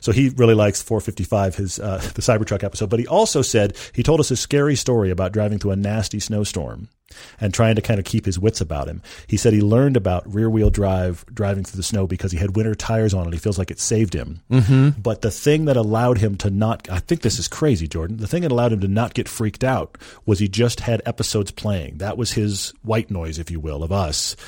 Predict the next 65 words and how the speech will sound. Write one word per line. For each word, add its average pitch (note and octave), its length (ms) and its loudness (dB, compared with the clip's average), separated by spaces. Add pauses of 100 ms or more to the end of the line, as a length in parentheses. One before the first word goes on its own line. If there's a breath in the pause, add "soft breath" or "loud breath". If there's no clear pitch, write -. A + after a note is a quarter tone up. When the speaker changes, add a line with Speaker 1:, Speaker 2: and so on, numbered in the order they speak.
(180 loud breath)
Speaker 1:
playing. G2+ 380 6
So G2 100 -2
he G#2 140 4
would G2+ 160 -2
get B2 120 2
his G#2+ 140 2
mind A2+ 200 2
a G#2 40 4
little C3+ 260 4
bit A2+ 140 4
off F#2+ 240 0
of F#2+ 80 -6
the G2+ 80 -2
fact G2+ 240 -2
that F#2+ 80 -2
he G#2 100 2
was F#2+ 140 -2
spooked. - 520 0 (440)
But A2+ 100 -6
then A#2 120 0
he G#2+ 60 2
got G2 200 -2
through F#3+ 320 4
it G2 100 2
and A2 140 2
realized, A2 400 6 (320 soft breath)
"Man, E3+ 180 4
I'm G2 80 2
glad E2+ 160 -6
I D#2+ 60 -4
had E2 120 -6
winter E2 200 -6
tires." D#2 320 -6 (240 loud breath)
We E3+ 140 8
are F3 80 4
the B2+ 100 4
weird A#2 340 2
tire G#2 300 0
people. F#2+ 280 -4
I C#3+ 120 2
end C3+ 80 4
up - 80 -2
talking G#2 340 0
tires G2 380 -2
for, - 160 -8
I A2+ 80 -4
mean, G#2 140 -6 (120)
I B2+ 80 2
have C3 260 2
nothing E3 440 2
to B2+ 60 -2
do C#3 200 2
with B2+ 160 0
creating A#2+ 320 0
tires, A2 300 2
by A#2+ 160 2
the B2 80 2
way, A#2+ 160 4
but A2 120 2
I G2+ 140 0
obviously G2 380 -4
get F#2+ 120 -4
onto F2 220 -4
tangents D#2+ 480 -6
about D#2+ 240 -8